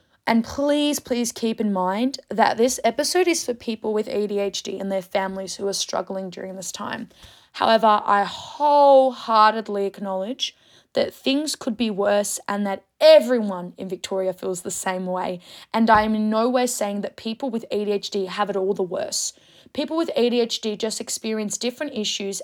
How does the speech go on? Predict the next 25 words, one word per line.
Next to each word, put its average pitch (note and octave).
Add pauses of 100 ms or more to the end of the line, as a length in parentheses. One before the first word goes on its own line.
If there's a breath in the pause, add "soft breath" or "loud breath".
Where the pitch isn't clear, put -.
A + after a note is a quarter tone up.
and G3
differently A3+
with G3+
lockdown, - (400 loud breath)
and A3+ (220)
that's A#3+
due A#3+
to A#3+
their A3
A G3
D G3+
H G3
D. - (840)
So -
I'm A3
not A#3
here B3
to B3
invalidate A3
neurotypicals G3+
who F#3+
are F#3
struggling, F#3
because F#3
we G3